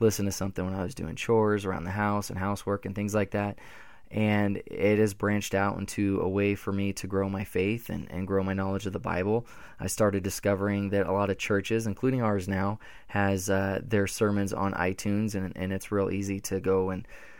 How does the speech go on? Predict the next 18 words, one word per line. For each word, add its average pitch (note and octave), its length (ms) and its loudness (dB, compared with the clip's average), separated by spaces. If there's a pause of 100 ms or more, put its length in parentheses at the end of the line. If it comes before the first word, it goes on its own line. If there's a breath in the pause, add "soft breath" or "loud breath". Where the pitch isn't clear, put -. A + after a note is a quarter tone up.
(120 loud breath)
find A2 360 4
pastors G#2 560 0
from G2+ 140 -2
all G2+ 120 0
over G2 140 0
the - 100 -2
country G#2+ 480 -2
and G#2+ 120 -2
hear G2+ 180 2
different, G2+ 480 -2
um, F2 380 -4
preaching G#2+ 340 -2
styles, G2+ 520 0
and F#2+ 220 -4
I've G2 300 -2
definitely G2+ 460 0
enjoyed G2 340 0
that. F#2+ 340 -2